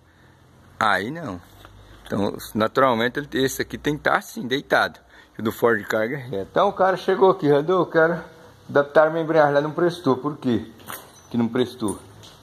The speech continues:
Porque ele colocou um cilindro desse aqui, ó. O Ford Cargo, dele era um Ford Cargo.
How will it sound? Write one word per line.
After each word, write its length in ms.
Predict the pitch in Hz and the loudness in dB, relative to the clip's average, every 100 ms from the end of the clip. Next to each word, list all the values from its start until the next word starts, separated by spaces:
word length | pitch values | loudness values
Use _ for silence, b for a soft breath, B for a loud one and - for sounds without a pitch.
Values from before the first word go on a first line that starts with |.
| - - - | -20 -20 -6
Porque 240 | - 127 156 | -2 0 0
ele 120 | 165 | 0
colocou 420 | 180 185 175 170 | 4 4 4 -2
um 40 | 175 | -2
cilindro 460 | - 185 165 185 | -2 0 2 0
desse 460 | 202 151 170 - 160 | 2 2 2 -2 -12
aqui, 280 | - 151 151 | -8 -2 -2
ó. 60 | |
O 60 | 113 | 0
Ford 280 | - 147 - | 2 2 2
Cargo, 340 | 165 131 117 | 4 4 4
dele 160 | 107 117 | 0 2
era 100 | 135 | 2
um 40 | |
Ford 260 | 147 165 185 | 4 4 4
Cargo. 280 | 175 127 | 2 2